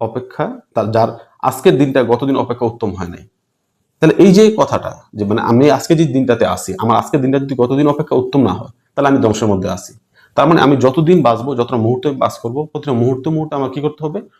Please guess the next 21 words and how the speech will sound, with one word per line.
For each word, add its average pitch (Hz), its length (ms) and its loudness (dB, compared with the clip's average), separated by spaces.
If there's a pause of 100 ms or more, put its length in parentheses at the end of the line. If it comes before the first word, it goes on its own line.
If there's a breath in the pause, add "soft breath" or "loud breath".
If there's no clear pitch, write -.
(200)
পূর্বের 185 300 6
মুহূর্ত 143 300 0
থেকে 156 160 -4
বেটার 117 340 0
মুহূর্তে 104 340 -6
আমাকে 104 140 -10
প্রবেশ 107 240 -6
করতে - 260 -20
হবে, 90 180 -16 (340)
বেটার 127 240 4
অবস্থা 107 240 4
যাইতে 101 220 2
হবে, 92 200 -6 (240)
বেটার 117 220 2
সত্তায় 117 380 0
যাইতে 101 240 0
হবে, 90 200 -6
ভালো 95 220 -2
অবস্থা 92 280 -8
যাইতে 92 200 -8
হবে। 92 140 -10